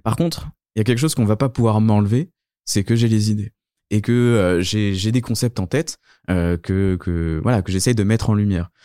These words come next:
Mais toute ma vie, euh, j'ai pas pu le mettre en lumière parce que soit j'étais, euh, euh, voilà, enfin après je sais pas si tu veux que je parle de mon parcours directement, mais je vais parler ça de manière plus large dans un premier temps, euh, et philosophique. Mais en l'occurrence,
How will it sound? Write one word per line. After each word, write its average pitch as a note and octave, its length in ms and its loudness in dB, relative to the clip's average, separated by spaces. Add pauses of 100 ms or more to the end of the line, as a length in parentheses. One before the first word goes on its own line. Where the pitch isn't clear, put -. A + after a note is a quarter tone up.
(140)
Mais G2 140 0
toute - 240 -4
ma A2+ 160 2
vie, D3 260 0 (300)
euh, F2+ 240 2
j'ai F#2+ 260 0
pas A2+ 180 -2
pu G3 200 0
le A2 120 2
mettre G#2+ 260 0
en G2+ 40 4
lumière G2 360 0
parce - 140 -6
que F#2 80 -4
soit A2+ 340 0
j'étais, G2+ 480 0
euh, E2+ 160 2 (300)
euh, D#2+ 420 -2
voilà, F#2+ 340 0 (260)
enfin - 160 -6
après E2 180 -6
je F2+ 60 -4
sais - 60 -8
pas F2+ 100 -4
si F2 120 -6
tu - 100 -8
veux F#2+ 80 0
que F#2 60 -6
je - 40 -20
parle F2+ 160 -2
de F2+ 60 -2
mon F2+ 160 -2
parcours F#2 440 -4
directement, F2+ 560 2
mais F2+ 120 -2 (180)
je - 80 -8
vais E2 40 -10
parler F2 220 0
ça G2+ 160 -2
de - 60 -6 (140)
manière F#2 280 -4
plus - 160 -4
large G#2+ 240 0
dans F#2 200 -2
un F#2 40 -2
premier F#2 280 -2
temps, C#3 200 0 (400)
euh, E2 640 0 (120)
et F#2+ 60 0
philosophique. G2+ 500 0
Mais G#2 100 2
en F#2+ 60 2
l'occurrence, G2+ 500 -2